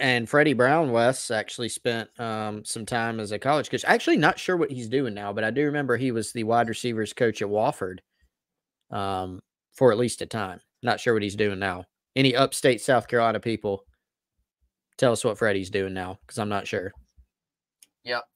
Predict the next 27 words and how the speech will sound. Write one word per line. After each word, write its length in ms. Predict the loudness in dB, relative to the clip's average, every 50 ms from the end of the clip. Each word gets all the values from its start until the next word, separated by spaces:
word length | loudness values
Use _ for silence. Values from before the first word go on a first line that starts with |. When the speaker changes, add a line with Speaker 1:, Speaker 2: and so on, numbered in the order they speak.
| _ _ _
Speaker 2:
Freddie 200 | -2 0 0 0
Brown 320 | 0 0 -2 -2 -4 -6
the 60 | -6
third, 440 | -4 -2 0 0 0 -2 -4 -6 -6
uh, 260 | -6 -6 -6 -6 -6 -6
brother 320 | -4 -2 -2 -2 -2 -4
playing 280 | -6 -8 -8 -8 -8 -8
for 60 | -10
Jacksonville 480 | -8 -6 -6 -6 -8 -10 -12 -12 -12 -12
State. 540 | -12 -12 -10 -8 -8 -8 -8 -10 -16 -20 -20 _ _ _ _ _ _ _ _ _
Pretty 180 | -10 -8 -8 -6
cool. 300 | -6 -4 -4 -4 -4 0
Um, 320 | 2 4 4 4 4 2 4 8
all 100 | 10 12
right. 220 | 12 10 10 6 2 -4 _ _ _ _ _ _ _ _ _ _ _ _ _ _ _ _ _ _ _ _ _ _ _
I 40 | _
think 160 | -8 -6 0
that's 240 | 2 2 2 4 4
it, 200 | 2 2 2 2
man. 280 | 0 0 0 0 -2 -2
You 80 | 0
got 120 | 2 2 2
anything 280 | 2 0 -2 -2 0
else 320 | 2 4 4 2 0 -2 -4
on 200 | -4 -2 -2 -4
the 60 | -4
game? 380 | -2 0 0 0 0 -2 -4